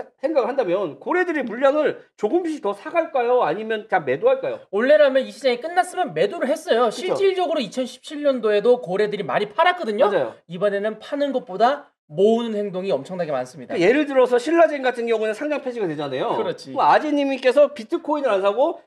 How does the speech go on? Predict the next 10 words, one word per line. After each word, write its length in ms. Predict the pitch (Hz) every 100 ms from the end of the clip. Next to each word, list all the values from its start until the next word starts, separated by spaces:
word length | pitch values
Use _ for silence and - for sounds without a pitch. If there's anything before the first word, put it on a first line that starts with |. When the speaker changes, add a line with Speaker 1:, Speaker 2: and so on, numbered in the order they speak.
| _
Speaker 1:
그때 220 | 233 254
당시에 260 | 254 240 262
신라젠을 540 | 330 339 320 294 262
사면서 560 | 254 220 196 240 - - _ -
그 120 | 240
십칠만 840 | 359 381 - 370 349 320 311 285
명의 600 | 285 277 277 302 302 294
이제 220 | 233 240 240
주주 280 | 220 226
중에 300 | 240 254 277